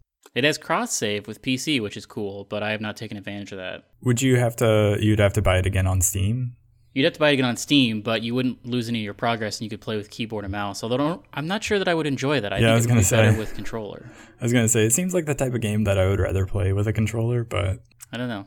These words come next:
Speaker 1: I mean, definitely, like, the bow, maybe, like, the projectile weapons would be better with mouse and keyboard, but I don't know. I think Switch is definitely the place to be for Hades.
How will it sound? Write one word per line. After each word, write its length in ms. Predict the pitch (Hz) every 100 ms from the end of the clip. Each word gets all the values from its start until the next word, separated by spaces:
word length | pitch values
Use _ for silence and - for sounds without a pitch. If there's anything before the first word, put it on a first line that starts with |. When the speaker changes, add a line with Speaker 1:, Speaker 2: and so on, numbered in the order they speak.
| -
Speaker 1:
I 80 |
mean, 160 | 139 165
definitely, 280 | 180 190 208
like, 220 | 151 123
the 80 | 123
bow, 560 | 117 123 120 131 160 170
maybe, 240 | 135 156
like, 160 | 143 -
the 80 |
projectile 640 | - 117 110 120 - 151 160
weapons 360 | 165 165 175
would 80 | 175
be 60 | 165
better 180 | 165 170
with 140 | 165
mouse 180 | 160 165
and 100 | 165
keyboard, 400 | 175 180 185 165
but 220 | 107 107
I 120 | - 131
don't 100 | 135
know. 240 | 120 92 _ _ _ _
I 80 | 135
think 140 | 180
Switch 240 | - 170 160
is 100 | 131
definitely 320 | 131 131 123
the 80 | 107
place 280 | - 113 -
to 100 | 107
be 240 | 107 101
for 160 | - 98
Hades. 580 | 104 95 - - -